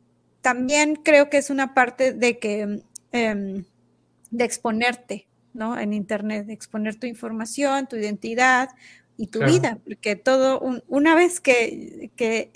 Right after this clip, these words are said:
Speaker 1: que entra algo o que subes algo a red, a la, a red social, ¿no? A internet,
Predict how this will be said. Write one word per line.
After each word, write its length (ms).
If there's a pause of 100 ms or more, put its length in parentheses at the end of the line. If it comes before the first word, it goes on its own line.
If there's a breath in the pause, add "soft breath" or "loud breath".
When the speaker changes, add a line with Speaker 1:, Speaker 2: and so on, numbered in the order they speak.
Speaker 1:
que 140
entra 420
algo 260
o 120
que 100
subes 400
algo 240
a 80
red, 280 (120)
a 140
la, 480 (480 soft breath)
a 80
red 160
social, 480 (160)
¿no? 180
A 80
internet, 600